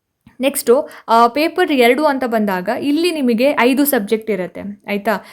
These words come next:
ಆ, so ಐದು ಅಂದ್ರೆ ನಾ-, ನಾಲ್ಕು ಸಬ್ಜೆಕ್ಟ್ ಇರುತ್ತೆ. ಒಂದು ಸ್ಪೆಸಿಫಿಕ್ ಸಬ್ಜೆಕ್ಟ್ ನಿಮ್ದು ಯಾವುದಿದೆ ಅದನ್ನು ನೀವು ಬರೀಬೇಕಾಗುತ್ತೆ. ಮೂರು ಸಬ್ಜೆಕ್ಟ್ ಕಾಮನ್, ಯಾವುದು? ಕನ್ನಡ, ಇಂಗ್ಲೀಷು ಮತ್ತು ಸೈಕಾಲಜಿ ಇರುತ್ತೆ. So ಇದು ಕಾಮನ್. ನೆಕ್ಸ್ಟು ನೀವು ಗಣಿತ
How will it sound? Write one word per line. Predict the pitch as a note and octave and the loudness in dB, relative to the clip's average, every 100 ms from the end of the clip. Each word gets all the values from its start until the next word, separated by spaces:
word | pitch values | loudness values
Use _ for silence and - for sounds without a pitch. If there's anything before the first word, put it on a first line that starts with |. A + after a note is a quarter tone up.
| - - | -20 0
ಆ, | G#3+ G#3+ G#3+ | 4 4 4
so | G#3+ B3+ | 2 2
ಐದು | B3+ C#4 | 2 2
ಅಂದ್ರೆ | D#4 D#4+ | 0 2
ನಾ-, | B3 G#3+ | 2 6
ನಾಲ್ಕು | A3 B3 C#4+ | 4 4 0
ಸಬ್ಜೆಕ್ಟ್ | C#4 G#3+ A#3+ A#3+ | -2 -2 -2 -4
ಇರುತ್ತೆ. | G#3 G#3 | -4 -2
ಒಂದು | D4 B3+ C4+ | -2 -2 -6
ಸ್ಪೆಸಿಫಿಕ್ | - A#3+ C#4+ D#4 D#4 | -2 -2 -2 -4 -4
ಸಬ್ಜೆಕ್ಟ್ | B3 G#3+ A#3+ D4 | -4 0 0 0
ನಿಮ್ದು | C#4 A3+ | -2 2
ಯಾವುದಿದೆ | G#3 A3 - | 2 2 0
ಅದನ್ನು | B3 A3+ A#3 | 2 4 4
ನೀವು | A#3 | 4
ಬರೀಬೇಕಾಗುತ್ತೆ. | G#3 F#3+ F#3+ F#3 F3+ F#3 D#4 D#4+ - - | 2 -2 -6 -8 -12 -6 -6 -6 -18 -4
ಮೂರು | B3+ E4+ F4 | 0 2 2
ಸಬ್ಜೆಕ್ಟ್ | D#4 G#3 A#3+ B3 - | 0 0 -2 -2 2
ಕಾಮನ್, | A#3 A#3 G#3+ F#3 | 4 6 2 -2
ಯಾವುದು? | A#3 A3+ A3+ D4 | 0 0 0 -2
ಕನ್ನಡ, | C#4+ A3+ A#3+ B3+ D#4 E4+ - | -2 0 0 2 0 0 -2
ಇಂಗ್ಲೀಷು | A3+ A3+ B3 D#4 | 0 2 0 -2
ಮತ್ತು | C#4 A3+ E4 F4+ | -2 -2 -2 0
ಸೈಕಾಲಜಿ | B3 G#3+ A3+ G3+ F#3 F3+ | 0 2 0 0 -2 -6
ಇರುತ್ತೆ. | E3 - C#4 E4 - - - | -8 -6 -4 -4 -8 -12 -2
So | |
ಇದು | C#4 C4 | -2 -2
ಕಾಮನ್. | A3+ A3 G#3 D4 | 0 2 2 0
ನೆಕ್ಸ್ಟು | C#4+ C4+ - | 0 -2 -2
ನೀವು | D#4+ D4+ D4 | -4 -2 -2
ಗಣಿತ | A3+ A#3 B3+ | 0 -2 0